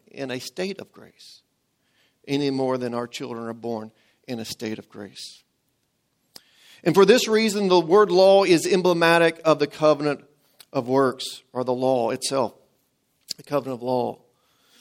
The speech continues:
Moses summarized the Mosaic covenant in Deuteronomy four thirteen by using this phrase.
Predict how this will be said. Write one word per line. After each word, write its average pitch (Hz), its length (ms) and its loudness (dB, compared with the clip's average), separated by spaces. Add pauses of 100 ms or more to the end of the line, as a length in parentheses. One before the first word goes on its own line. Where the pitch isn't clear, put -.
(100)
Moses 185 500 6
summarized 180 440 4
the 180 80 0
Mosaic 165 420 2
covenant 165 320 -2
in 147 80 -8
Deuteronomy 156 460 -2
four 160 360 -4 (340)
thirteen 160 640 -2 (300)
by 151 140 2
using 156 440 -4
this 131 260 -2 (300)
phrase. 113 560 -8